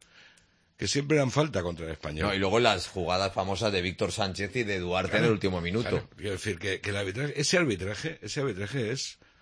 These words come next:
Speaker 1: absolutamente pernicioso
Speaker 2: Bueno,
Speaker 1: para el
Speaker 2: como
Speaker 1: Español.
Speaker 2: el arbitraje que hizo el propio Martínez Munuera en el partido de, de Copa.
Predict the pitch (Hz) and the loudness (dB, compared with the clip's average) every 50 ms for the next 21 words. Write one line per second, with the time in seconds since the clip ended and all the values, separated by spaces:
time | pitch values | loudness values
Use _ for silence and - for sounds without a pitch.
0 | _ - - - - _ - - - 80 87 113 113 117 117 143 120 120 101 90 | _ -20 -20 -20 -20 _ -14 -12 -10 -6 -4 -4 -4 -4 -4 -4 -2 -2 -2 -2
1 | 87 80 - 107 123 117 - - 82 107 117 120 - 117 110 110 110 107 - - | -4 -6 -4 -4 -4 -4 -2 0 2 2 2 4 4 4 4 6 6 4 6 4
2 | 104 104 101 104 101 101 101 - 107 101 101 113 101 - 117 107 110 117 107 - | 4 4 6 6 4 4 2 2 2 2 4 4 4 6 6 6 6 6 4 4
3 | 110 95 - - 98 95 104 107 110 104 98 - 107 104 104 104 104 104 104 104 | 2 2 2 0 0 2 2 4 4 2 2 2 2 2 2 2 2 4 4 4
4 | 107 113 117 123 117 95 90 90 85 78 - 92 90 92 98 98 98 98 98 95 | 4 4 4 4 2 2 2 0 0 -2 -2 -2 0 2 2 2 2 2 4 4
5 | 92 90 87 87 85 82 80 80 82 78 - - _ _ _ _ _ _ _ _ | 4 4 2 2 0 0 -2 -6 -8 -8 -12 -16 _ _ _ _ _ _ _ _
6 | _ _ _ _ _ _ _ _ _ _ _ _ _ _ _ _ _ _ _ _ | _ _ _ _ _ _ _ _ _ _ _ _ _ _ _ _ _ _ _ _
7 | _ _ _ - 85 87 90 - - 117 - - 80 - - | _ _ _ -6 -4 -4 0 2 2 2 2 2 0 -2 -4